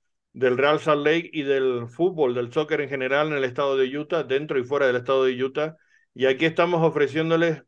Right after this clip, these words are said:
mm, un especial dedicado al Mundial, eh, fifa de Qatar.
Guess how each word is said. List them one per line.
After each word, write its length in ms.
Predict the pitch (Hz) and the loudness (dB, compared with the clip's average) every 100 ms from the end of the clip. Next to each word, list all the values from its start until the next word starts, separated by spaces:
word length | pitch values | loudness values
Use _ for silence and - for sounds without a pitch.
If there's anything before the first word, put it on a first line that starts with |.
| - | -16
mm, 300 | 135 123 120 | -8 -6 -6
un 260 | 143 156 | -2 0
especial 720 | 165 165 135 180 175 139 151 - | 0 2 0 4 4 4 0 -10
dedicado 720 | 127 127 123 127 139 143 147 - _ _ | -6 -4 -2 0 2 2 0 -6 _ _
al 180 | - 135 | -4 -2
Mundial, 680 | 135 131 135 143 147 135 - 123 | 0 0 2 2 2 -2 -12 -8
eh, 240 | 123 120 117 | -4 -2 -2
fifa 500 | 151 156 - 156 147 | -4 -2 2 2 0
de 220 | 135 123 123 | -4 -4 0
Qatar. 480 | 123 135 120 - | 0 2 0 -2